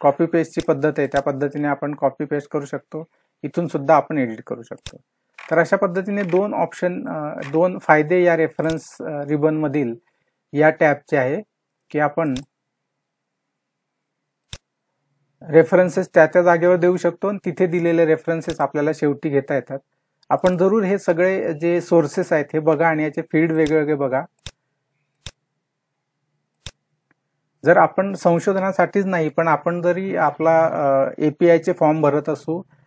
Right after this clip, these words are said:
तर त्या, त्यावेळेस सुद्धा जर आपल्याला त्याचे रेफरन्सेस द्यायचे असतील तर त्यासाठी सुद्धा या फॅसिलिटीजचा वापर आपण करू शकतो. ही माहिती आपल्याजवळ रेडी ठेवा, त्याचा प्रकार सिलेक्ट करा,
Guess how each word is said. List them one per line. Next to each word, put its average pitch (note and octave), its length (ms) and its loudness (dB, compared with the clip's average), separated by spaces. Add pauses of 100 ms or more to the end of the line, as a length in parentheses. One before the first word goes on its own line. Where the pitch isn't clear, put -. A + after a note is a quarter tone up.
(240)
तर D3+ 120 -2 (120)
त्या, E3 160 8
त्यावेळेस D#3+ 520 2
सुद्धा E3+ 260 2
जर F3 140 4
आपल्याला D#3+ 480 2
त्याचे F3+ 320 -2
रेफरन्सेस D#3 520 -2
द्यायचे D3 340 0
असतील C#3 300 -4
तर C#3+ 80 -4
त्यासाठी D#3+ 480 -2
सुद्धा E3 340 -8
या E3 420 -2 (500)
फॅसिलिटीजचा D#3 680 -2
वापर D3 300 0
आपण E3 260 -4
करू D#3 220 2
शकतो. - 380 -16 (880)
ही D#3+ 60 0
माहिती F3 300 2
आपल्याजवळ F3 460 4
रेडी F3 240 2
ठेवा, F3 300 0 (760)
त्याचा - 200 0
प्रकार F3 340 4
सिलेक्ट E3+ 320 0
करा, F3+ 260 -4